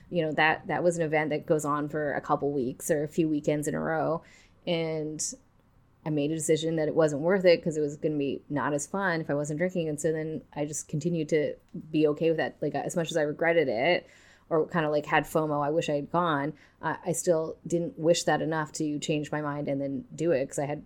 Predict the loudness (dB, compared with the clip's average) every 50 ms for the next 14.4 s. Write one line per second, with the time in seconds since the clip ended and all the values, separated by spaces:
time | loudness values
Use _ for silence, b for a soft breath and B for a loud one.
0 | _ _ _ -10 0 4 4 4 4 4 -2 -4 -4 -6 -6 -6 -6 -6 -6 -6
1 | -8 -8 -4 2 4 4 4 4 2 -4 -8 -10 -12 -14 B B B B B B
2 | B -4 0 0 0 0 -2 -6 -8 -10 -12 -14 -18 _ _ _ _ _ _ _
3 | _ _ _ _ -12 -12 -6 -2 4 8 10 10 10 10 8 6 4 2 -2 _
4 | _ -20 _ _ _ _ _ _ -20 -20 _ _ _ _ _ _ _ _ -6 -2
5 | 0 6 8 8 8 8 8 6 6 4 2 2 2 2 2 2 0 0 -4 -4
6 | -4 -6 -10 _ 0 0 2 4 6 6 6 6 4 -4 -18 _ -10 2 4 4
7 | 4 4 2 0 0 0 0 0 -4 -6 -2 -2 -2 0 0 -2 -2 -2 -2 -2
8 | -2 -4 -6 -10 -20 _ -8 -6 -4 -2 -2 -4 -4 -4 -8 -10 -12 -14 -20 -20
9 | -20 -20 _ -14 -10 -6 -6 -4 -4 -2 -2 -2 -2 0 0 -2 0 0 0 0
10 | -2 0 0 -2 0 2 0 0 0 0 -4 -6 -10 -14 -14 -14 -14 -4 -2 0
11 | 2 2 2 2 0 -4 -6 -18 -20 -20 -18 -8 -4 -4 -2 -2 -2 -2 -2 -2
12 | -2 -2 -2 -4 -4 -4 -4 -6 -6 -6 -4 -2 2 4 4 4 2 2 2 2
13 | 2 0 0 -2 0 0 2 2 0 0 -4 -6 -4 -2 0 0 0 -2 -2 0
14 | 0 0 0 0 -2 -2 -4 -6